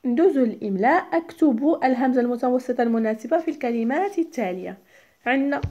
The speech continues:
نداء في آخر الكلمة وقبلها ألف كتكتب على السطر. قبائل، عندنا ال-، الهمزة ديالنا فيها كسرة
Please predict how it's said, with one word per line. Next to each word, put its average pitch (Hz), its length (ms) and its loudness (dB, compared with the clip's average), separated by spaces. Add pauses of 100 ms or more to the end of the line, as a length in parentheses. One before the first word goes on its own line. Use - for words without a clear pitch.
(160)
نداء 240 720 2 (1120)
في 226 280 -6
آخر 226 280 0
الكلمة 220 580 -2 (320)
وقبلها 247 720 -2
ألف 269 280 -2 (200)
كتكتب 233 460 -6
على 285 160 -2
السطر. 202 400 -4 (540)
قبائل، 233 840 4 (840)
عندنا 226 600 2 (240)
ال-، 214 180 2
الهمزة 214 560 2
ديالنا 208 340 0
فيها 202 280 -4
كسرة 220 500 -2